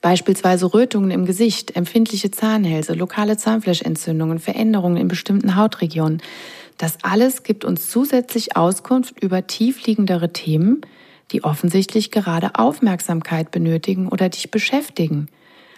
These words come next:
Alles Ausdruck angespannten Drucks beziehungsweise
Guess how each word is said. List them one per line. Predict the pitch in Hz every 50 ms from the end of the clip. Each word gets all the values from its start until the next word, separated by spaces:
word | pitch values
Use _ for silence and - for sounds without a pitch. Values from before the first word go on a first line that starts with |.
| - _ -
Alles | - 165 180 208 240 262 262 - - - - -
Ausdruck | - 170 170 180 185 - - - - 233 247 247 - - - _ _ _ _ _
angespannten | - 170 170 185 185 202 196 - - - 196 202 214 220 214 - 220 220 220 226 233 - - _ _ _ _ - _ _ _ _ _ _ _ _ _ _ -
Drucks | - - 180 208 277 - - - -
beziehungsweise | - 196 - - - - 196 196 202 208 202 - - 180 175 175 175 175 - 180 175 180